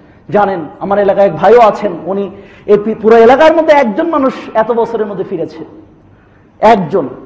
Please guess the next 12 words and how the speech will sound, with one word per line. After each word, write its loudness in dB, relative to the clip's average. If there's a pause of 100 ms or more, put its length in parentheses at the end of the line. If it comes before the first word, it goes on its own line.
(320)
আর 4
দুই 0
একজন 0
মনে -2
হয় -4
যুবক 0
দুই 0
একটা -4
ছেলে -6
ফিরেছে, -4
এই, -2 (160)
আর 2